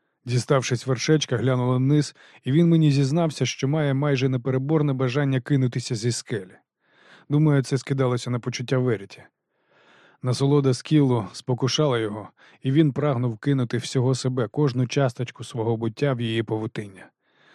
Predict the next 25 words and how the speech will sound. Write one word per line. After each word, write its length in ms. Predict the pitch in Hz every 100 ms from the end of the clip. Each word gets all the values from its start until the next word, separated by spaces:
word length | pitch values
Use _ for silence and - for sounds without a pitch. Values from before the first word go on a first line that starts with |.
| - - -
Його 180 | 123 127
близький 360 | 127 - 131
контакт 400 | 123 123 131 117
зі 120 | 110
мною 300 | 120 131 113
лише 260 | 110 107 123
роздмухував 680 | 117 104 123 139 110 104 104
це 120 | 107
прагнення. 580 | 117 104 98 98 98 - _ _ - - - -
Та 80 | 139
все-таки 440 | - 185 160 143
ми 200 | 135 139
зробили 460 | 127 123 127 139 123
надто 320 | 127 120 120
багато 400 | 123 117 123 110
добра 340 | 113 117 131
для 160 | 120 117
шести 340 | - 117 -
герцогств, 600 | 110 143 131 131 - - -
щоб 320 | - 120 113
він 200 | 120 117
піддався, 640 | 120 110 127 117 - 101 -
навіть 300 | 123 120 113
якби 240 | 117 120 117
Скіл 380 | - 135 120